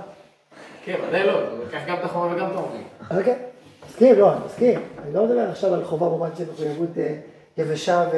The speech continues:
Speaker 1: לא.
Speaker 2: ועבשה, לא. מדבר, אבל נדבר על משהו שהוא קיומי. זה לא רק, אה, וגם לא כזה אגואיסטי, כלומר. שוב על האחים, זה רק,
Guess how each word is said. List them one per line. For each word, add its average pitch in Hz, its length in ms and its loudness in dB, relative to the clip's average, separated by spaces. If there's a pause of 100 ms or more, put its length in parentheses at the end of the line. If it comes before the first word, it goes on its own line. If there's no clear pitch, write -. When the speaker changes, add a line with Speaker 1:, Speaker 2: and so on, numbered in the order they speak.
(400)
Speaker 1:
לא. 175 220 -8
Speaker 2:
ועבשה, 165 340 -2 (180)
לא. 214 240 6 (1300)
מדבר, 175 280 4
אבל 151 140 2
נדבר 151 220 4
על 196 160 4
משהו 226 220 0
שהוא 208 180 6
קיומי. 202 440 2 (680)
זה 165 80 0
לא 247 120 8
רק, 262 280 4
אה, 214 260 6
וגם 175 320 2
לא 208 180 8
כזה 214 180 8
אגואיסטי, 202 360 4
כלומר. 175 180 -2 (1600)
שוב 226 100 8
על 233 120 8
האחים, 156 240 2
זה 196 160 0
רק, 196 120 -4